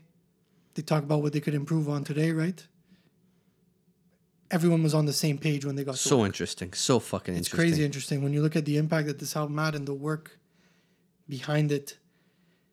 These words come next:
Speaker 1: how much plotting went into it. You mentioned that the collaborators on this album were very close, that everyone's, like, was carefully chosen and needed to be people he knew how to work with,
Speaker 2: Mm-hmm.
Speaker 1: that li-, that he liked working with.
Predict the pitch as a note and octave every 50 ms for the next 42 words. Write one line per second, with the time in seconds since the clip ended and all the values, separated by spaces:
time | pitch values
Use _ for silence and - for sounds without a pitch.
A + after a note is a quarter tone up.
0 | _ _ _ - - D3 D3 D3+ - - - - D#3+ D3+ D3+ D#3 D3+ D3 D3+ D3
1 | D3 D3 D3+ D3 - D#3 C#3+ C#3+ C#3 - - _ _ _ _ _ _ _ _ _
2 | _ _ - G3+ E3 D#3 D#3+ E3+ E3 - G3+ G3 E3 D3 C#3 C#3+ - - D3+ D3+
3 | D#3 D#3 D3 D#3 D3+ C#3+ D3 C3+ C#3+ C#3+ C#3 C#3 C3 - D#3+ D3+ D3+ C#3+ D3 D3
4 | D3+ D3 C#3+ - _ _ _ _ _ _ _ _ _ _ _ _ _ _ - F#3
5 | D#3 C#3+ D3+ D3+ D3 D3 C#3+ - - D#3 C#3+ D3 F3 F3 - - G#3+ - - _
6 | _ _ _ G3+ D3+ D3+ D3 D3 D3 D3 D3 - - - - - _ _ G3+ E3
7 | C#3 - - D3+ C3+ - - - - - - _ _ _ _ _ _ _ _ _
8 | _ _ _ _ - - F3+ E3+ D#3 - E3+ D#3 D3+ D#3 - E3 D#3 D3 C#3+ D#3+
9 | E3 D#3 D3 D3 D3 D3 D3 - D3 D3+ D3 - E3+ D#3+ D#3+ D#3+ D3 C#3+ D3+ C#3+
10 | C#3+ D3 D#3 D#3 C#3+ D#3 D3+ D3 C#3 C3+ D3 D3 D3+ - E3 D#3+ D3+ G#2 F#2 G#2
11 | A#2 D3 D3 D3+ D3+ D3+ D3+ D3+ D3+ D3 C#3+ C#3+ D3 C#3+ C#3+ D#3 F3+ G3 F#3+ -
12 | D3+ D3 C#3 - D3+ C#3+ D3 D#3+ F3 -